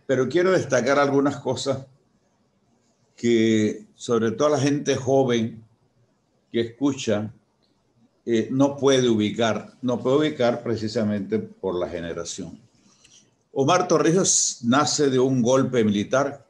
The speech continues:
correcto, él mismo lo dijo, ¿verdad? Y le llamó "mi pecado, nuestro pecado original". Sin embargo, hay que recordar algo que la gente no recuerda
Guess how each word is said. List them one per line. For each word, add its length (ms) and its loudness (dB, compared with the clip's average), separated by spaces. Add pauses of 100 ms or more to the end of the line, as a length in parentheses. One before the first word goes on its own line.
correcto, 540 -6
él 200 2
mismo 300 2
lo 140 0
dijo, 320 -2
¿verdad? 380 -4 (400)
Y 120 0
le 140 4
llamó 500 2
"mi 280 2
pecado, 720 2
nuestro 420 0
pecado 320 2
original". 720 2 (1000)
Sin 160 0
embargo, 320 4
hay 140 4
que 120 2
recordar 500 4
algo 420 4
que 140 2
la 120 4
gente 300 0
no 160 2
recuerda 680 -2